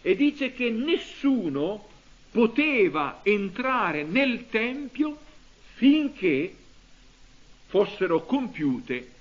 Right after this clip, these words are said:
le sette piaghe dei sette angeli. Che cosa vuol dire questo? Vuol dire che in questo momento, cioè nel momento in cui avranno luogo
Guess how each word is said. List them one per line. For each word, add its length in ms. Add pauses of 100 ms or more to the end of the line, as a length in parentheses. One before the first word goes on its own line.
(300)
le 240
sette 520
piaghe 680 (380)
dei 280
sette 680 (120)
angeli. 600 (840)
Che 140
cosa 260
vuol 160
dire 280
questo? 400 (800)
Vuol 200
dire 640
che 360
in 240
questo 380
momento, 800 (420)
cioè 180
nel 160
momento 540
in 140
cui 300
avranno 400
luogo 680